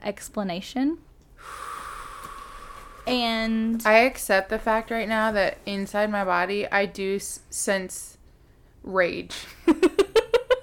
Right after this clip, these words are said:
Speaker 2: I'm present to the fact that I sense rage in my body, and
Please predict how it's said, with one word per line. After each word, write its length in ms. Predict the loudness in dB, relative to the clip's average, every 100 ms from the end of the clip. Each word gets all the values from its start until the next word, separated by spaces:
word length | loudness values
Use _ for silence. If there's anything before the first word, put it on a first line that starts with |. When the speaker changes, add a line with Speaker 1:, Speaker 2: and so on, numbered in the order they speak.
| -6 -2 -2 -2
Speaker 2:
I'm 320 | 0 4 4
present 600 | 6 6 6 4 -2 -2
to 120 | -2
the 160 | -2 0
fact 300 | 4 4 4
that 100 | 4
I 220 | 4 4
sense 380 | 2 -4 -4 -2
rage 340 | 0 0 0
in 80 | -4
my 160 | -2 0
body, 580 | 4 4 4 -2 -2 -2
and 500 | -2 -2 -4 -8